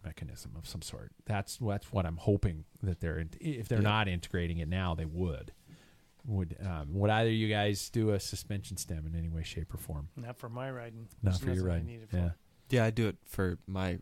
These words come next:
Speaker 2: r-, style of riding to where I can, where I switch between surfaces. I, I think it's,
Speaker 1: Yeah.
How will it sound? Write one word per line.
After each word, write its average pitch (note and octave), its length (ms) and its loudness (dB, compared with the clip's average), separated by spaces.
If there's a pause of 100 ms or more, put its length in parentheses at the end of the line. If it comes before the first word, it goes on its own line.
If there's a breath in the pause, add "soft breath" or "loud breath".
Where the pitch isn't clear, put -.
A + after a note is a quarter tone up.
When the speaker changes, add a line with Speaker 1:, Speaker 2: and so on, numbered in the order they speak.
(120)
Speaker 2:
r-, - 120 -2 (140)
style F2 600 0
of F2+ 200 0
riding F2+ 400 2
to G2 140 -4
where F#2 100 2
I F2+ 80 0
can, F2+ 320 -6 (440)
where G#2+ 180 4
I F#2+ 100 6
switch G2+ 300 -2
between F#2+ 300 -4
surfaces. F#2 600 0
I, G#2 200 4
I G#2+ 120 4
think G#2+ 160 4
it's, G#2 160 2
Speaker 1:
Yeah. F2 100 4